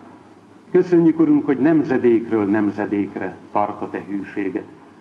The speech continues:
Köszönjük, Urunk, hogy egy ifjú sereget vezethetünk mostan újból a te szent színed elé, akik szintén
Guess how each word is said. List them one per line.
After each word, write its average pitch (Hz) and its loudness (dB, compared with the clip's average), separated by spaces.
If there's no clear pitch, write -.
Köszönjük, 175 4
Urunk, 156 4
hogy 151 2
egy 139 -2
ifjú 170 0
sereget 120 -2
vezethetünk 113 -4
mostan 104 -6
újból 113 0
a 110 -8
te 104 -8
szent 113 -4
színed 110 -4
elé, 104 -4
akik 170 -2
szintén 170 2